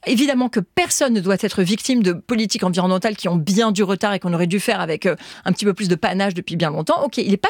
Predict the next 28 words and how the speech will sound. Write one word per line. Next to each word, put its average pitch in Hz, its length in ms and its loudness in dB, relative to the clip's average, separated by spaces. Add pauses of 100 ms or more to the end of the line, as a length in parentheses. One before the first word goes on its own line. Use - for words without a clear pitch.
question 240 260 -2
que 214 100 -2
les 170 120 -2
pêcheurs 170 280 -4
soient 160 140 -2
victimes. 160 440 -4 (360)
Alors 185 240 -2
un, 302 200 -2
on 233 40 0
vous 190 140 2
dédommage. 202 460 0
Il 233 120 -4
se - 60 -4
trouve 277 180 -4
qu'il 208 160 -2 (300)
y 190 60 0
a - 20 2
sept - 220 -2
cents 349 120 -2
millions 277 260 0
d'euros 254 320 0
qui 208 220 -6
sont 208 240 -2
issus 240 280 -2
de 220 40 -2
la 185 80 0
taxe 233 300 -4
éolienne 220 380 0